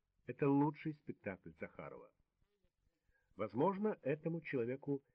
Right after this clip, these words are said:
интересно чувствовать себя немножко парадоксальным в своей профессиональной жизни.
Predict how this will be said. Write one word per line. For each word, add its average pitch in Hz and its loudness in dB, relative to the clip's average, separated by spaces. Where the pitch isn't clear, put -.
интересно 143 0
чувствовать 110 -8
себя 117 2
немножко 117 -6
парадоксальным 101 -4
в - -20
своей 98 -2
профессиональной 92 -8
жизни. 71 -20